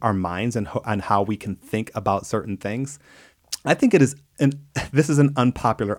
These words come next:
argument as well, that I think that interracial marriages encourage interracial churches.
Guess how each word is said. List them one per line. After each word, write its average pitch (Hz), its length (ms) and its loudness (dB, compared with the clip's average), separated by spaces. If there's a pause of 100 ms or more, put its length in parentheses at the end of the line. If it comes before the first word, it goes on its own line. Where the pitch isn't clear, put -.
argument 92 420 -2
as 98 140 -4
well, 87 300 -4 (580)
that 107 220 4
I 113 160 6
think 135 400 2
that 110 240 2
interracial 139 520 2
marriages 98 800 0 (240)
encourage 117 720 0 (160)
interracial 98 560 -2
churches. - 640 -10